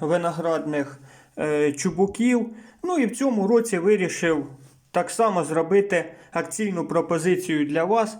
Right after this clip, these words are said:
якщо когось із вас щось зацікавить. Друзі, дивіться, ось, е, у мене, в принципі, в каталозі тільки змінилися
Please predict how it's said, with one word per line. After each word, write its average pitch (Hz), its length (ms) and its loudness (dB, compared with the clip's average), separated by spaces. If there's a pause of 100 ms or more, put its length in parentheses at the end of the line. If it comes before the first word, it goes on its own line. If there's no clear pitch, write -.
(260)
якщо 160 360 2
когось 180 400 0
із 151 140 -4
вас 175 380 0
щось - 480 -4
зацікавить. 160 760 -2 (600)
Друзі, 180 340 0
дивіться, 180 460 -4
ось, 233 600 -2
е, 185 440 0 (140)
у 185 100 -6
мене, 214 260 -2
в 202 120 -4
принципі, 214 500 -2
в 185 100 -6
каталозі 202 560 -2
тільки 202 360 -6
змінилися 165 800 -4